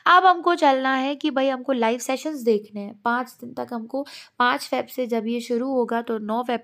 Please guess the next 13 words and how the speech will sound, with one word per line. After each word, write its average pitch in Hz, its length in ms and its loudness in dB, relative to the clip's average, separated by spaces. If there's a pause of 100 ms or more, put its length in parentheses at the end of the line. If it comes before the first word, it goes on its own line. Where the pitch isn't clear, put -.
तक 220 140 -4
आपको 220 220 -4
कंटिन्यूअसली 220 760 -6 (680)
एनसीईआरटी 226 600 -4
के 247 240 -2 (340)
ऑफिशियल 311 460 0
चैनल 233 280 -2
पे 226 120 -6
आपको 220 220 -6
लाइव 208 400 -2
ये 226 100 -2
मिल 208 200 -4
जाएगा। 214 380 -4